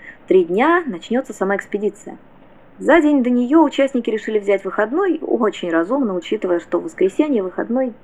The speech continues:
день у нас получился специфический. Четверть нашего сообщества на какое-то время покинет нас.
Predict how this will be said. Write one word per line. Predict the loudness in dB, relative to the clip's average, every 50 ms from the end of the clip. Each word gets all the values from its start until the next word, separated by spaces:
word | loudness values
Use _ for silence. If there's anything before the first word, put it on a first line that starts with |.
| -8 -4
день | -2 -2 -2 -2 -4
у | -4
нас | -4 -4 -4 -4 -6 -12 -20 -20 -18 -16 -16 -16 -10 -2
получился | 2 2 2 4 2 0 0 0 -2 -4
специфический. | -2 -4 -6 -6 -6 -6 -4 -4 -4 -4 -6 -10 -12 -14 -20 -20 -20 -20 -20 -20 -20 -20 -20 -20 -20 -20 -20 -20 -6
Четверть | 2 4 6 6 6 4 4 4 4
нашего | 2 2 2 0 -2 -4
сообщества | -2 0 2 4 6 6 4 2 2 0 0 0 0 2 2 2 4
на | 4 2 0 2
какое-то | 0 0 0 2 2 2 2 2 0 -2
время | 0 0 0 2 2 2 2
покинет | 2 2 0 0 -2 -6 -6 -6 -4 -6 -8 -10
нас. | -10 -10 -12 -12 -14 -18 -20